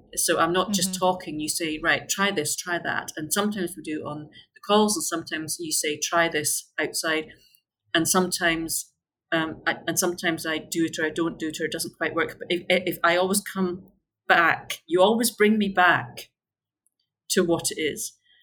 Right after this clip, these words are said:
Speaker 1: And, and I know you often say it's not, it's, you are, "I did all the work." And yet, yes,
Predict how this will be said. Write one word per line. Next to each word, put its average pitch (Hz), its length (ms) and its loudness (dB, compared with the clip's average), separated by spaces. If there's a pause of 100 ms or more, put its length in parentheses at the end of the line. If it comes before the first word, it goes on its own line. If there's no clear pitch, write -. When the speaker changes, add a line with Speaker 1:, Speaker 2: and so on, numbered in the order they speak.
(260)
Speaker 1:
And, 156 320 2 (440)
and 170 80 2
I 170 60 4
know 185 160 6
you 175 380 2
often 160 240 -4
say 160 260 0
it's - 340 -2
not, 156 240 -6 (280)
it's, - 340 -4 (200)
you 151 320 2
are, 151 140 6
"I 160 180 4
did 160 200 0
all 151 140 -4
the 156 80 -6
work." 156 340 0
And 156 160 -10
yet, - 180 -6 (240)
yes, 156 420 -4